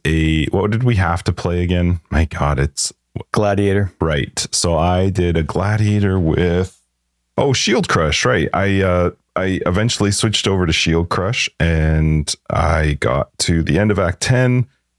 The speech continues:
Speaker 1: finished all my ascendancies, and it's Guardian, or, um, no, that, that's Champion. I'll talk about that in a second. But yeah, the Guardian. So I went Shield Crush. It was fun. I actually had a,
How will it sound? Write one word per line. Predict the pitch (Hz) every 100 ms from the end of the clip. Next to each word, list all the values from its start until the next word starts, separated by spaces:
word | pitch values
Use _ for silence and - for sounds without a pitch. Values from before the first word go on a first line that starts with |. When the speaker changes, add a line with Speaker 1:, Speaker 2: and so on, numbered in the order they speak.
| _ _ -
Speaker 1:
finished | 131 120 113
all | 107
my | 101
ascendancies, | 87 101 98 92 95 90 87 -
and | 87 85 80
it's | - 101
Guardian, | - 98 135 127 -
or, | 101 98
um, | 90 -
no, | 104 76
that, | 65 78 80 - _
that's | - 78 -
Champion. | - 69 69 62
I'll | -
talk | 80
about | - 67
that | 57
in | 82
a |
second. | 82 73
But | 65 - -
yeah, | - 104
the | 98
Guardian. | 110 120 131 123
So | 117
I |
went | 120 135
Shield | - 92
Crush. | 92 82 -
It | 135
was | 135
fun. | - 90 85 -
I | 90
actually | 101 - 95
had | 87
a, | 82